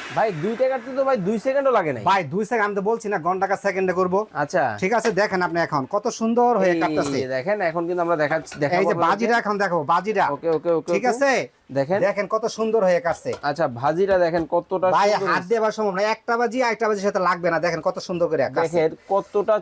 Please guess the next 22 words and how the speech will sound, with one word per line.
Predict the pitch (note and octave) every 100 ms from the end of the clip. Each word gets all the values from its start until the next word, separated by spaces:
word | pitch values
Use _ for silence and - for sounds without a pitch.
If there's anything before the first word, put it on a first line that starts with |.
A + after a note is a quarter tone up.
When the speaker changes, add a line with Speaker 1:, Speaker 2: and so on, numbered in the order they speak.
| -
Speaker 1:
চমৎকার | G#3+ G3 G3+ A3+ - G#3
ভাবে | D#3+ D3+ D#3 D#3
কিন্তু | E3+ F3
ভাজিগুলা | C3+ C3+ C#3 D3+ D#3 D#3
কিন্তু | D#3+ D#3+
Speaker 2:
জি। | E3+
Speaker 1:
হইলো, | D#3 F3+ A#3+ -
মানে | D3 D#3 E3+ E3+
একটার | F3 - - G#3+ G3+
সাথে | - F#3+ F3+
একটা | E3+ D#3 - E3
লাগবে | D#3 C#3 B2 D#3
না। |
Speaker 2:
লাগবে | D#3+ F#3 E3+
না। | B2
Speaker 1:
প্রত্যেকটা | - - F#3+ G#3
কিন্তু | G3 G3
একই | G3 E3 E3 G#3
সাইজের | F#3 F3+ E3 E3
মধ্যে | D#3 C3+
হইছে। | C3 A2+ A2
Speaker 2:
হ্যাঁ। | E3+ D3